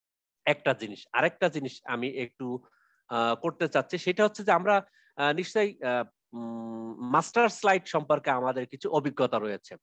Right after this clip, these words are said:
মাস্টার স্লাইড, এখানেও কিন্তু আপনি আপনার পছন্দ মতন একটা স্লাইড ডিজাইন করে নিতে পারেন। তো সেটা করার জন্য আমি আসলে এই মুহূর্তে যেটা আপলোড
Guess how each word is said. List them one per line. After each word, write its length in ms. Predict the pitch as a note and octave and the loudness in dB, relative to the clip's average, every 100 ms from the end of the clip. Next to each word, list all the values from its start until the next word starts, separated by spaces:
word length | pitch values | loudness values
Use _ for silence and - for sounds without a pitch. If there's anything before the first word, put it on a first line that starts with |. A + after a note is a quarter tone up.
| _ - | _ -12
মাস্টার 260 | A#2+ B2+ | -8 -6
স্লাইড, 340 | G#2 A2 F2+ F2+ _ _ _ _ _ _ - | -6 -6 -10 -12 _ _ _ _ _ _ -2
এখানেও 340 | F#3 C4+ C#4+ | 4 4 4
কিন্তু 260 | - G#3+ F3+ | 2 0 0
আপনি 260 | D#3+ - | 0 0
আপনার 240 | E3+ - F3 - | -2 0 -4 0
পছন্দ 400 | G#3 - G#3+ G#3+ | 0 0 0 0
মতন 260 | G#3+ G#3+ | 0 0
একটা 240 | F#3 - F#3 | -2 -2 -4
স্লাইড 420 | - C#3+ E3 F3 | 0 2 2 0
ডিজাইন 340 | D3 C#3+ C3 | 0 2 2
করে 160 | B2 A2+ | 0 -4
নিতে 220 | G#2 G2 | -4 -10
পারেন। 220 | G#2 G2 - | -12 -14 -16
তো 80 | - | -14
সেটা 240 | - F3 F#3+ | -6 -2 0
করার 280 | E3+ D#3+ | 4 2
জন্য 220 | D3 E3+ D#3 | 2 -2 0
আমি 220 | C#3+ C#3+ | -2 -2
আসলে 300 | C3 - C3+ | -4 -4 -2
এই 80 | C#3+ | -2
মুহূর্তে 280 | D#3+ D#3 | -4 -6
যেটা 180 | C#3+ C#3 | -4 -2
আপলোড 280 | A#2+ - | -2 -4